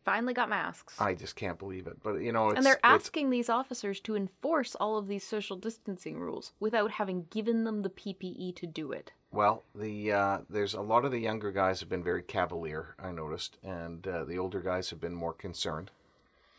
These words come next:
Speaker 2: understandably so.
Speaker 1: Mm-hmm.
Speaker 2: Um, the, uh, what happens if a, uh, a wave of covid gets into a police detachment, you know? So far, we know that there's been officers who have had it.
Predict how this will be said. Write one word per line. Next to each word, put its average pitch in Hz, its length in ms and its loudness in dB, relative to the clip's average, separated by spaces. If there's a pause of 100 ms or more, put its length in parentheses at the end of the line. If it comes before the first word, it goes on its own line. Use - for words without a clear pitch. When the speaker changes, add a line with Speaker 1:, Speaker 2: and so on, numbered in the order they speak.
(120)
Speaker 2:
understandably 87 720 -4
so. 80 340 -4 (380)
Speaker 1:
Mm-hmm. - 120 -2
Speaker 2:
Um, 80 400 -4
the, 85 460 -4
uh, 80 220 0 (480)
what 98 180 0
happens 98 480 2
if 85 140 -4
a, 82 340 -2
uh, 82 180 -4 (520)
a 87 80 -2
wave 92 320 0
of 90 160 -6
covid 92 400 -4
gets 85 240 -4
into 82 180 -6
a 73 60 -2
police 82 340 -8
detachment, 73 640 -8 (100)
you 80 80 -10
know? 78 180 -10 (460)
So 120 180 2
far, 98 260 4
we 87 120 -2
know 98 220 2
that 78 100 -4
there's 80 200 -2
been 76 120 -4
officers 85 460 0
who 76 140 -10
have - 180 -14
had - 240 0
it. - 180 -8